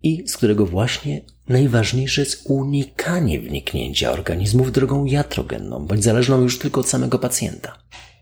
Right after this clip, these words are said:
No i ta rutynowa opieka stomatologiczna z rutynowymi badaniami raz w roku u wszystkich, dwa razy w roku u osób wysokiego ryzyka. No i pełna sanacja jamy ustnej.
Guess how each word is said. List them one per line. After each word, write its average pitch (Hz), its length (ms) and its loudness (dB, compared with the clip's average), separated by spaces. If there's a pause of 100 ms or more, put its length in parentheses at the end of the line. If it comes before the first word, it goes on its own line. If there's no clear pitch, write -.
(640)
No 139 60 6
i 139 80 4
ta 143 160 2
rutynowa 135 680 4
opieka 110 420 2
stomatologiczna - 920 -4
z 120 100 -2
rutynowymi 123 720 2
badaniami 71 520 -2 (360)
raz 110 300 2
w 101 80 -4
roku - 340 -2 (240)
u - 60 -6
wszystkich, - 640 -8 (440)
dwa 101 260 4
razy 110 240 4
w 85 60 -2
roku 73 320 -2 (240)
u 87 120 0
osób 82 240 -2
wysokiego 76 500 -4
ryzyka. - 380 -12 (120)
No 110 80 2
i 123 80 4
pełna 107 680 2
sanacja 67 640 0
jamy 65 300 -10
ustnej. - 480 -14